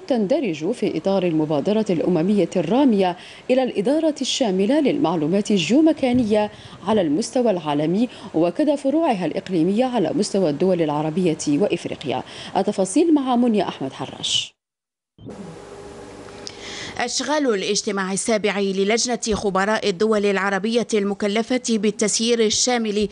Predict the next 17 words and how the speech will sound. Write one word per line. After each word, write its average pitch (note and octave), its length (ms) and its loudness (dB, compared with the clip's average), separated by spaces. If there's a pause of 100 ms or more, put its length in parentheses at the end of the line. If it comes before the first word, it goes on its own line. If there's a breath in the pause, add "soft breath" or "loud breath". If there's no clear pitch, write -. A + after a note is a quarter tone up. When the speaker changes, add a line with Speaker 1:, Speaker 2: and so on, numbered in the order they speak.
(220 loud breath)
Speaker 2:
للمعلومات G#3+ 680 -2
الجيومكانية G#3 960 0 (260 loud breath)
افتتحت A#3 760 -4
من F#3+ 180 -4
قبل G#3 600 -2
السيد A3 460 0
اللواء G#3 600 0
رئيس B3+ 480 2
دائرة A3+ 560 0 (140)
الاستعمال G#3+ 840 0
والتحضير G#3+ 760 0 (340 loud breath)
لأركان A#3 680 0
الجيش A#3+ 380 0
الوطني A3 560 0
الشعبي G#3+ 540 0
بشار A3 420 0
محمد، G#3+ 640 -2